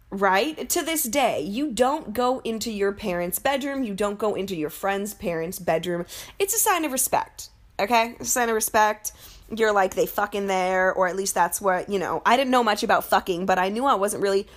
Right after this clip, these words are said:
supposed to go in there often unless I needed to go to the bathroom. And another bathroom was, like, under construction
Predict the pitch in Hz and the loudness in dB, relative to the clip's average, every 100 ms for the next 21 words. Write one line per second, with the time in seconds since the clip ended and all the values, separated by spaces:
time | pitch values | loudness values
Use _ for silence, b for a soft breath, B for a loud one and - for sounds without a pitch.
0 | B - 240 226 277 294 311 220 220 214 | B -2 -2 2 0 0 -2 0 0 2
1 | 208 - 214 277 311 339 - 208 196 233 | 0 4 4 4 2 -4 0 0 4 4
2 | 349 - - - _ - 196 190 175 190 | 4 0 -6 -8 _ -2 0 0 -4 -2
3 | 175 151 - 143 - 73 67 - - - | -2 -2 0 0 0 -6 -10 -14 -20 -20
4 | - - - - 196 190 175 175 208 160 | -20 -20 -14 -4 -2 0 0 0 2 2
5 | 170 196 165 165 147 165 147 - 123 - | 2 -2 -2 -2 -2 -2 -4 -6 -8 -4
6 | 226 214 - 220 185 | -2 -2 -2 -2 -2